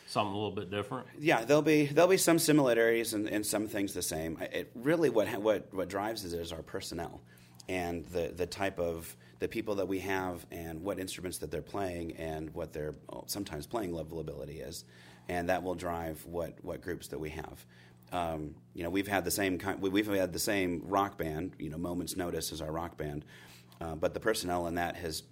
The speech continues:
Speaker 2: you know, kinda cycled through a little bit. Um, and with that, uh, you know, there's a couple different changes. We used to play a lot of Jimmy Buffett. And now, you know, they're,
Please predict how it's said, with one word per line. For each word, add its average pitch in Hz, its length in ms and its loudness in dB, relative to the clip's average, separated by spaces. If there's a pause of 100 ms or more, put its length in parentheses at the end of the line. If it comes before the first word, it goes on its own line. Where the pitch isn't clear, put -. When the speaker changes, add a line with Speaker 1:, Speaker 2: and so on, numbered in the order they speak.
(100)
Speaker 2:
you 87 80 -6
know, 82 80 -4
kinda 85 240 -4
cycled 85 400 -4
through 80 180 -2
a 82 40 0
little 101 180 0
bit. 85 260 -2 (380)
Um, 87 400 -4
and 90 160 -6
with 104 280 0
that, 87 360 -4 (160)
uh, 85 260 -4
you 82 120 -6
know, 80 140 -4
there's 85 180 -2
a 82 40 -8
couple 80 260 -8
different 82 300 -6
changes. 76 380 -6
We 90 140 -4
used 90 220 -4
to - 60 -6
play 80 260 -4
a 80 60 -2
lot 82 280 -6
of 80 260 -6
Jimmy 82 240 -8
Buffett. 71 400 -10 (540)
And 82 200 -4
now, 85 480 -4
you 80 80 -6
know, 78 100 -4
they're, 80 160 -4